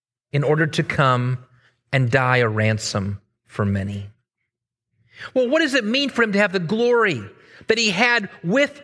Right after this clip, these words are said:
the Father before the world was? Well, you know,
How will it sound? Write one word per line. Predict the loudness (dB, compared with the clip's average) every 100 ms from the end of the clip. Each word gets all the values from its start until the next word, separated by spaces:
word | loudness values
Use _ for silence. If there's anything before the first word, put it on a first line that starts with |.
| -4
the | -4
Father | -2 0 2 2 2 0 0 -6 -4
before | -2 2 2 2
the | 0
world | 0 2 2 2 0
was? | -2 0 2 0 -2 -2
Well, | 0
you | 2 0
know, | 0 -2 -4 -6